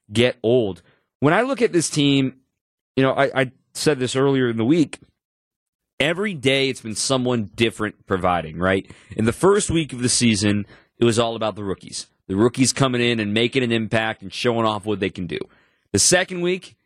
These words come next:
it was all about the pitching, right? The pitching absolutely dominated. Corbin Burns got back on track. Colin Ray surprised some folks. There was a lot to like from the pitching. And in this final week, the veterans have come back alive. Rowdy Tellez doing great work. Christian Yelich had a solid series in Seattle as well.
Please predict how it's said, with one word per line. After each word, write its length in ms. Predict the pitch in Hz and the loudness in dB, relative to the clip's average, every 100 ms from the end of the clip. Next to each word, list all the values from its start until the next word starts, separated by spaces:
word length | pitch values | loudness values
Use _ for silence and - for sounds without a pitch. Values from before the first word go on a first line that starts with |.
| - | -4
it 100 | 120 | 0
was 120 | 127 | 2
all 160 | 135 127 | 0 0
about 200 | 120 110 | -2 -4
the 80 | |
pitching, 400 | 107 107 - 78 90 | -6 -6 -6 -10 -4
right? 260 | 95 104 | 0 0
The 80 | 92 | -4
pitching 360 | - 123 123 120 | -4 -2 0 0
absolutely 460 | 117 - 110 98 | -2 -2 -4 -2
dominated. 560 | 90 113 120 117 113 104 | 0 0 0 -2 -4 -4
Corbin 260 | - 113 101 | -2 -2 2
Burns 240 | 113 113 | 0 0
got 200 | 117 113 | 0 0
back 240 | 113 110 107 | 0 -4 -2
on 160 | 107 | -4
track. 380 | 95 104 101 98 _ _ - | -2 0 0 -2 _ _ -4
Colin 320 | 117 110 104 | -4 -2 -2
Ray 200 | 110 110 | -2 -2
surprised 460 | - - 107 104 | -4 -2 0 -2
some 140 | - 98 | -6 -14
folks. 500 | - 98 92 - - _ _ - | -6 -4 -4 -8 -12 _ _ -2
There 80 | 110 | 0
was 80 | |
a 60 | 104 | 2
lot 320 | 107 120 127 | 2 2 -2
to 100 | 127 | -4
like 200 | 117 117 | -4 -6
from 120 | - | -6
the 60 | 101 | -6
pitching. 360 | - 92 78 87 | -4 -4 -2 0
And 80 | |
in 140 | 117 131 | 2 0
this 120 | 127 | -2
final 320 | - 165 175 | -2 0 0
week, 280 | 151 147 - | 0 0 -4
the 80 | 117 | -4
veterans 580 | 113 120 110 90 - - _ _ 110 | -2 0 -2 -4 -8 -12 _ _ -6
have 100 | 104 | -2
come 160 | 113 | 0
back 220 | 101 95 | 0 -2
alive. 340 | 92 87 85 80 | -4 -4 -4 -2
Rowdy 260 | 104 110 | 0 0
Tellez 540 | 110 110 117 120 107 90 | -2 -2 2 2 0 -4
doing 300 | 117 107 98 | -4 -2 0
great 240 | 101 98 | 0 0
work. 320 | 95 95 85 - - _ | 0 -2 -2 -10 -20 _
Christian 320 | 127 117 110 | -2 0 0
Yelich 320 | 107 120 117 | 0 0 -2
had 100 | 113 | -4
a 60 | 95 | -4
solid 400 | - 107 101 95 | -2 0 0 -4
series 400 | - 95 95 95 | -6 -4 -2 -4
in 80 | 92 | -2
Seattle 480 | 98 98 95 95 | 0 2 0 -2
as 120 | 87 92 | -4 0
well. 380 | 98 104 87 | 2 2 0